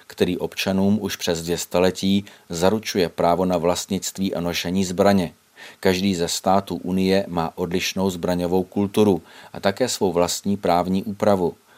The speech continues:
K nejvyššímu soudu doputovala stížnost newyorského sdružení zastánců nošení zbraní, které tvrdí, že legislativa jejich státu druhý dodatek porušuje.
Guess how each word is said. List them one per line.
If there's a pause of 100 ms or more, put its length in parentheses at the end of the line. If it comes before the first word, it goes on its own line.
K
nejvyššímu
soudu
doputovala
stížnost
newyorského
sdružení
zastánců
nošení
zbraní, (500)
které
tvrdí,
že
legislativa
jejich
státu (320)
druhý
dodatek
porušuje.